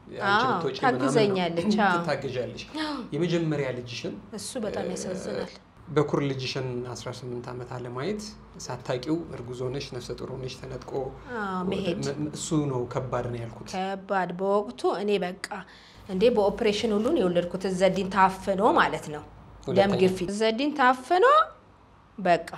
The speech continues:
Speaker 2: ለምን እኔ ሁለት ወር ሙሉ ነፍሴን አላቅም። በልጁ መሰረቅ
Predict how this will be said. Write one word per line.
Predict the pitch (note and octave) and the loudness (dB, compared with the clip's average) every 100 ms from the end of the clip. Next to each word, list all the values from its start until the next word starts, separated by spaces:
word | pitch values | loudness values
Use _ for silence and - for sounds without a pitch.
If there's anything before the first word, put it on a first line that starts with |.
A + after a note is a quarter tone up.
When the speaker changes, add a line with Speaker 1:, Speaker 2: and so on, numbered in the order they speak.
| - - A3+ | -16 -16 -6
Speaker 2:
ለምን | F3+ F#3 A#4+ - F5 D#3 | -2 0 -2 -4 -10 -8
እኔ | F#3 G3+ B3 | -2 2 2
ሁለት | A#3+ A3 C4+ - | 0 2 2 2
ወር | C#4+ B3 | 2 2
ሙሉ | B3+ E4 B4+ C#5+ - | 2 4 4 4 0
ነፍሴን | A3+ G3+ - F3+ | -2 -2 -2 -2
አላቅም። | F3 F#3 F#3 - - - - - - - - - | -2 -4 -6 -8 -12 -20 -20 -20 -20 -20 -20 -20
በልጁ | G3+ F3+ F3 D#3+ D#3+ F#3+ | -8 -2 0 0 -2 0
መሰረቅ | A#3+ A#3+ A#3+ - A#3+ A#3 A#3 A3+ A#3+ | 2 2 0 -2 2 4 4 2 0